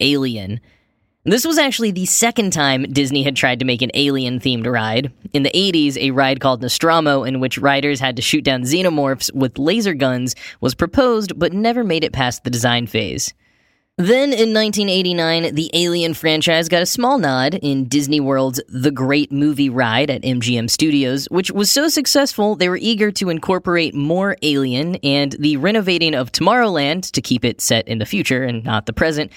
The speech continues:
seemed like a great opportunity. Unfortunately, not everyone was on board. Some Disney Imagineers disagreed with adding a ride based on an R-rated movie,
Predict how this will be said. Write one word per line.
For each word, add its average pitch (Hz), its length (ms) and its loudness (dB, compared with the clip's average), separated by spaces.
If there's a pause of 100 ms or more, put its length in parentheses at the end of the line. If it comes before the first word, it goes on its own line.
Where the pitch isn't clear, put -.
(140)
seemed 269 300 2
like 233 160 2
a 214 60 0
great 170 220 2
opportunity. 151 600 -2 (760)
Unfortunately, 165 840 2
not 165 460 2
everyone 139 500 2
was 127 160 0
on 120 200 0
board. 113 440 -2 (240)
Some 196 300 4
Disney 190 320 0
Imagineers 160 600 0
disagreed 175 600 0
with 147 120 2
adding 143 360 0
a 131 60 0
ride 127 400 2
based 139 320 0
on 127 160 0
an 117 160 -2
R-rated 131 600 0
movie, 139 460 -2